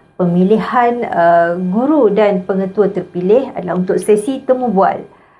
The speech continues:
Pemilihan peserta kualitatif ini adalah untuk mendapatkan pandangan dan pengalaman yang lebih mendalam berkaitan dengan amalan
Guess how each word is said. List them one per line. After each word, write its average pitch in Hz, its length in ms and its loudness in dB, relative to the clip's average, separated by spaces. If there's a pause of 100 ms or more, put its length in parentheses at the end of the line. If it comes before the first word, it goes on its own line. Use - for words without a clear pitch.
(180)
Pemilihan 190 640 0
peserta 202 880 0 (240)
kualitatif 208 720 -2
ini 220 480 0 (320)
adalah 180 260 -2
untuk 214 300 0
mendapatkan 240 960 -2 (240)
pandangan 208 720 2
dan 320 240 0
pengalaman 262 880 0 (400)
yang 175 160 2
lebih 285 400 0
mendalam 196 640 -2 (320)
berkaitan 202 720 0
dengan 185 320 0
amalan 247 640 0